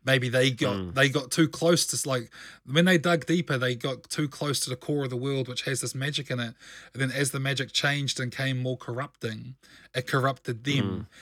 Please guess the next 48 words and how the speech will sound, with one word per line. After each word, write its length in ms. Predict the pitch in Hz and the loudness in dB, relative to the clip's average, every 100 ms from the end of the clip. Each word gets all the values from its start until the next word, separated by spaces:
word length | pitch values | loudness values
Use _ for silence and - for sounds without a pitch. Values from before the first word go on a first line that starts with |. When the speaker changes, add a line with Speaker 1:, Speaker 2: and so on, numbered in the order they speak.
| - - | -16 -4
Speaker 1:
And 120 | 135 | 2
now 160 | 135 | 2
they're 180 | 131 139 | 2 0
coming 340 | 131 135 123 104 | 0 2 2 2
Speaker 2:
Mm. 40 | |
Speaker 1:
to 60 | 123 | 0
the 80 | |
surface 480 | 117 143 139 - 113 | 0 2 2 2 -2
twisted 480 | - - 143 - 120 | 0 0 0 0 -4
and, 240 | 120 113 | -4 -6
and, 280 | 107 120 117 | -4 -4 -4
and 220 | 117 117 | -4 -6
mutated 640 | 117 131 135 123 117 117 107 | -2 -2 -2 -2 0 -2 -4
by 320 | 123 117 117 | -6 -6 -8
Speaker 2:
Yeah. 240 | - 104 92 - | -4 -2 -4 -4
Speaker 1:
this 160 | 123 | -4
magic. 440 | 127 135 123 117 - - - - | -2 -2 -2 -4 -8 -18 -16 -2
And 100 | 143 | 0
then 100 | 139 | 2
on 120 | 135 | 0
the 60 | 123 | 0
surface, 560 | - 185 170 139 - | 4 4 4 0 0
you've 160 | 127 - | -4 -4
got 160 | 143 | -6
these 160 | 131 123 | -2 -4
big 320 | 104 156 135 | -2 -2 -2
creatures 540 | - 151 151 - 131 123 | -2 -2 -2 -2 -4 -4
which 180 | 123 | -4
are 60 | 123 | -4
harvesting 640 | - 139 135 131 - 127 | -4 -4 -4 -4 -4 -4
the 80 | 120 120 | -2 -2
resources, 800 | 131 127 117 113 - 110 104 - - - - - | -2 0 -2 -4 -6 -8 -8 -10 -12 -20 -20 -8
and 220 | 117 117 | -4 -2
you've 180 | 117 - | -2 0
got 220 | 131 117 | 0 0
these 180 | 120 113 | 0 0
strange 420 | - 139 135 127 | 0 2 2 2
little 200 | 131 123 | 0 -2
enclaves 800 | 117 135 131 - 131 120 117 113 | -2 -2 -2 -2 0 2 0 -2
of 160 | 120 - | -6 -6
people 320 | 135 131 120 | -8 -8 -8
who 120 | 123 | -8
have 80 | 117 | -6
survived 520 | - 113 123 123 117 - | -8 -6 -4 -4 -4 -2
on, 180 | 123 117 | -2 -4
on 220 | 127 123 | -6 -6
the 60 | |
surface. 600 | 110 127 123 - 117 - | -4 -4 -6 -6 -10 -12